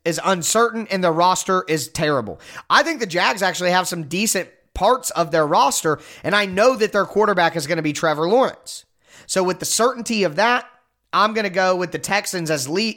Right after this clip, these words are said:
uh, less scary than the Jags. After that, though, I have the New England Patriots. I know,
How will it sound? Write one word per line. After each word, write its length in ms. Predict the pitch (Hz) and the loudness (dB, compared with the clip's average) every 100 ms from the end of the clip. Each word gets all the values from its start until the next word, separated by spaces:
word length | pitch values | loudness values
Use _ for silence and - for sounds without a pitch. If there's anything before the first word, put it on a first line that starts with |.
| - | -2
uh, 180 | 165 151 | 0 0
less 360 | 160 226 240 | 0 0 0
scary 480 | - 165 147 139 127 - - - | -2 -2 0 0 -4 -8 -20 -4
than 180 | 196 196 | -2 -2
the 80 | |
Jags. 540 | 151 156 147 - - - _ _ - | -4 -4 -4 -6 -14 -20 _ _ -8
After 360 | 196 294 302 302 | 0 0 2 0
that, 320 | 285 311 311 | 4 4 2
though, 320 | 175 151 110 90 _ _ _ _ _ _ _ _ _ _ _ _ _ _ _ _ _ _ _ _ _ _ _ _ _ _ _ _ | -4 -4 -4 -10 _ _ _ _ _ _ _ _ _ _ _ _ _ _ _ _ _ _ _ _ _ _ _ _ _ _ _ _
I 80 | 147 | -4
have 100 | 165 | -2
the 60 | 165 | -2
New 140 | 165 | -2
England 220 | 156 151 | -2 -2
Patriots. 560 | 147 135 131 117 - - _ _ _ _ _ _ _ _ _ - | -4 -6 -6 -8 -10 -20 _ _ _ _ _ _ _ _ _ -8
I 180 | 139 196 | -4 -2
know, 300 | 226 220 | -2 -2